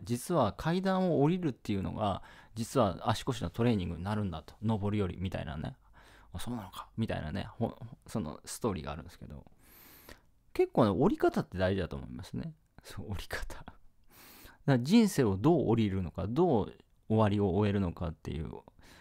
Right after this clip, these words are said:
人生の終え方ですね。人生の、人生の生き方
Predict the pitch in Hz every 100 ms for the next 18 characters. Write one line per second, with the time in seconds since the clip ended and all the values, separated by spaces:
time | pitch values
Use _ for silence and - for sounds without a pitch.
0 | - _ _ - 185 175 143 110 92 -
1 | 120 120 - 131 101 - - 104 110 180
2 | 220 202 - 165 151 147 151 175 214 190
3 | - _ 139 156 233 196 147 87 117 -
4 | - 147 127